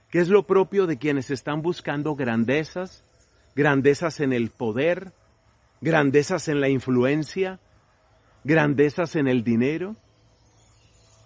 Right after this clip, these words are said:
quienes están fascinados por la grandeza,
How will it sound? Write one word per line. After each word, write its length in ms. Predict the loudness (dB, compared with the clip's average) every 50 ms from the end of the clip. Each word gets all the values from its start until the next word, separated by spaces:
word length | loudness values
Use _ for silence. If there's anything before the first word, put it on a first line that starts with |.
| _ _ _
quienes 320 | 4 6 6 6 4 0 -2
están 500 | -6 -6 -6 _ -4 -2 -2 -2 -4 -6 _ _ _ _ _ _ _ _ _
fascinados 1200 | _ _ -2 -2 -2 -2 -4 -2 0 2 4 4 4 4 4 4 2 0 -2 -2 -8 -16 -20 _ _ _ _ _
por 160 | -6 -4 -4 -2
la 100 | -2 -2
grandeza, 680 | -2 -4 -2 -2 -2 -4 -4 -6 -8 -10 -12 -14 -14